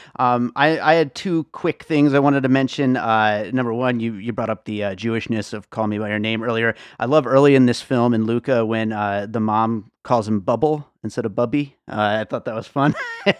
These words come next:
And, uh, the, the other thing, I, just a piece that I didn't quite come up with, but I, it was one I was, like, kinda working on.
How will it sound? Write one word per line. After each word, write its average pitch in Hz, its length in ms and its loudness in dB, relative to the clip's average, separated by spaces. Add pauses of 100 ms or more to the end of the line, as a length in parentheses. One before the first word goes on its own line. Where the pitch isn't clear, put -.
(220)
And, 139 240 -6
uh, 123 280 0 (400)
the, 170 160 2
the 214 160 6
other 240 160 4
thing, 214 240 0
I, 156 320 2 (100)
just 185 220 -2
a 156 80 4
piece - 380 -6
that 139 120 0
I 123 80 2
didn't 131 380 -2
quite 120 340 -4
come 117 240 -2
up 117 220 -2
with, 147 320 0
but 117 140 0
I, 110 300 0
it 80 240 -10
was 123 200 -6
one 151 180 0
I 135 60 4
was, 110 200 -4
like, 120 140 -8
kinda 127 240 -4
working 139 480 -4
on. 160 320 2